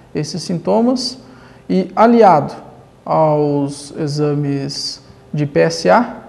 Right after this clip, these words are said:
que é um exame de sangue,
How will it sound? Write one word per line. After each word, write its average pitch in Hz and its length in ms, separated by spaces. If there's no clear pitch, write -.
que - 80
é - 20
um 156 100
exame 151 720
de 156 100
sangue, 233 720